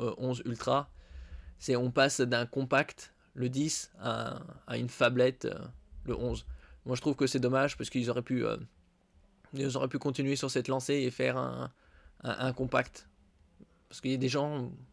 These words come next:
il y a pas mal de, de personnes, de clients qui cherchent des, des, des, des compacts. Et au niveau, euh, caractéristique, euh, entre le dix et le onze,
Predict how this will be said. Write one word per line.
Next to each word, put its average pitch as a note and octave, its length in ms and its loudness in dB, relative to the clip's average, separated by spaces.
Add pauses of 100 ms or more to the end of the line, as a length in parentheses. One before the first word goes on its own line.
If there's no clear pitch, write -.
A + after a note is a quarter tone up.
(100)
il - 100 -14
y - 20 -8
a - 40 -10
pas D3+ 100 2
mal D#3 160 2
de, B2+ 220 2
de B2+ 100 2
personnes, C#3+ 480 0
de B2 140 -2
clients C3 300 -2
qui B2 140 -6
cherchent - 320 -4
des, B2 340 -6 (520)
des, B2 180 2
des, A#2+ 260 0
des A#2+ 140 -2
compacts. - 500 -4 (1080)
Et C3+ 60 -2
au B2+ 100 2
niveau, C#3 400 6
euh, A2+ 160 4
caractéristique, C3 800 -2
euh, A2+ 180 -2 (380)
entre B2 200 0
le A#2+ 100 4
dix C3 340 -2
et C3+ 40 -2
le B2 160 -2
onze, C#3 340 -4